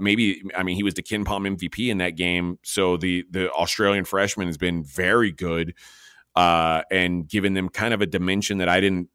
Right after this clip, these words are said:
I didn't know if they would have, uh, a-, and given them an extra rebounder. So that,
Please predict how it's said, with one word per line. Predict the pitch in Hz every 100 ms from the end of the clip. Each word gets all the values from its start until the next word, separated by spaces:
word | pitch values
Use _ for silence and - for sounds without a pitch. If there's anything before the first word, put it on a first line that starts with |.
| -
I | 87
didn't | 95 92 87
know | 87 92 92
if | -
they | 95
would | 92 80
have, | - 85 90 104 135 - _ _ _ _ _ 85
uh, | 87 82 80 76 76 98
a-, | 98
and | 101 98
given | 101 101
them | 95
an | 90
extra | 95 - 90
rebounder. | 82 92 98 107 117 117
So | - 101
that, | 107